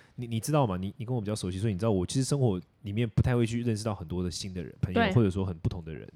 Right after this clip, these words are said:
Speaker 2: 嗯。
Speaker 1: 对。然后当我，我在那边就，因为你每，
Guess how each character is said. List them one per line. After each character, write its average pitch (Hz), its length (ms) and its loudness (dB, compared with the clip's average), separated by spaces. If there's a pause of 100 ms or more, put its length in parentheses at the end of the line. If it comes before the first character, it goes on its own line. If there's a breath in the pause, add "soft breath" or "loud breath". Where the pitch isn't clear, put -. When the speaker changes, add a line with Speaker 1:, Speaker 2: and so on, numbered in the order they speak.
(180)
Speaker 2:
嗯。 220 260 4
Speaker 1:
对。 87 200 -6 (480 soft breath)
然 135 120 8
后 208 120 10
当 185 240 4
我， 135 140 2 (100)
我 117 120 0
在 147 80 2
那 170 100 4
边 156 100 6
就， 156 100 6 (300)
因 165 100 0
为 170 60 2
你 123 100 -2
每， 90 200 -4